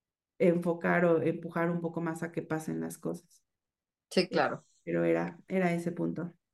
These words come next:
Speaker 1: Pero para regresarnos al tema. <laughs>
Speaker 2: Sí, claro. <laughs>
Speaker 1: Ujú.
Speaker 2: Bueno, ya acabamos el lenguaje. Ay, sí, no, que no era el tema. <laughs>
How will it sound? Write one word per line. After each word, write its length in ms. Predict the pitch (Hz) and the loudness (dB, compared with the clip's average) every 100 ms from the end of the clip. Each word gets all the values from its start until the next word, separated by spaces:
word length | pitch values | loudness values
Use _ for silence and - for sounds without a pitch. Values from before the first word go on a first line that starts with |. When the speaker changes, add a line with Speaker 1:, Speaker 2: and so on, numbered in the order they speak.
| _ - | _ 4
Speaker 1:
Pero 200 | 202 196 | 6 8
para 180 | 202 | 8
regresarnos 480 | 202 202 233 269 311 | 8 8 6 6 6
al 120 | 226 | 4
tema. 300 | 190 202 185 | 0 0 0
<laughs> 320 | - - - - | 0 -4 -4 6
Speaker 2:
Sí, 180 | 240 233 | 8 10
claro. 240 | 233 226 | 10 8
<laughs> 60 | - | 8
Speaker 1:
Ujú. 400 | 233 277 214 190 | 6 8 8 8
Speaker 2:
Bueno, 220 | 208 214 | 8 8
ya 100 | 233 | 6
acabamos 460 | 247 277 254 247 - | 6 4 2 2 2
el 100 | 190 | 0
lenguaje. 460 | 180 185 208 233 415 | 0 0 2 2 2
Ay, 240 | 202 208 - | 6 6 4
sí, 200 | 196 233 | 4 8
no, 180 | 233 262 | 8 8
que 120 | 233 | 10
no 100 | 330 | 10
era 120 | 320 | 10
el 120 | 302 - | 6 4
tema. 320 | 587 240 247 208 | 4 4 2 2
<laughs> 500 | 214 220 208 - 202 | 2 4 0 0 -4